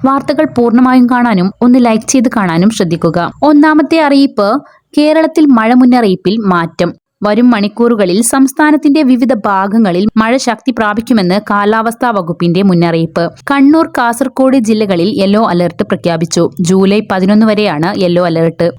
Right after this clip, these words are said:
ഒറ്റപ്പെട്ട ശക്തമായ മഴയ്ക്കുള്ള സാധ്യതയാണ് പ്രവചിക്കപ്പെട്ടിരിക്കുന്നത്. ഇന്നും നാളെയും ഒറ്റപ്പെട്ടയിടങ്ങളിൽ മണിക്കൂറിൽ നാൽപത്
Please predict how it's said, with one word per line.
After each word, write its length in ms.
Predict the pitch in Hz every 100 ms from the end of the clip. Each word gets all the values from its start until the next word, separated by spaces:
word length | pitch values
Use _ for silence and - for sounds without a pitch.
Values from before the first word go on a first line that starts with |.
| -
ഒറ്റപ്പെട്ട 440 | 277 320 - 294 311
ശക്തമായ 540 | - 277 - 269 269
മഴയ്ക്കുള്ള 400 | 247 220 226 254
സാധ്യതയാണ് 760 | 247 214 185 180 226 196 165 196
പ്രവചിക്കപ്പെട്ടിരിക്കുന്നത്. 1120 | 208 175 165 - 190 - 165 - 170 170 175 -
ഇന്നും 340 | 269 302 339 339
നാളെയും 480 | 226 220 226 175 226
ഒറ്റപ്പെട്ടയിടങ്ങളിൽ 880 | 214 208 240 233 226 247 240 240 240
മണിക്കൂറിൽ 580 | 233 202 202 226 226 247
നാൽപത് 420 | 214 190 - 214